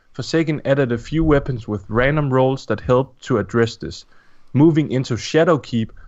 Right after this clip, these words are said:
Nightfalls became a repeatable grind to earn masterwork, materials, and exotics with random rolls.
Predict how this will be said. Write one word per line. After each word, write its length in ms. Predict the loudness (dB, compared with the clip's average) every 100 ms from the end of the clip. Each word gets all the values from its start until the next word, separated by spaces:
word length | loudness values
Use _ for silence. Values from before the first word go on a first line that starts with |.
| -8
Nightfalls 580 | -2 -2 -2 0 0 0
became 400 | -6 -8 -4 -2
a 80 | -2
repeatable 640 | -2 -4 -4 0 0 0 -2
grind 380 | 0 0 -2 -8
to 120 | -8
earn 260 | -4 -2 0
masterwork, 680 | 0 0 -2 -4 -2 -4 -6
materials, 680 | -6 0 4 4 2 -2 -6
and 280 | -2 0 0
exotics 640 | -6 -4 2 2 2 -4
with 340 | -6 -2 -2 -4
random 440 | -2 -2 -2 -4
rolls. 320 | -4 -6 -10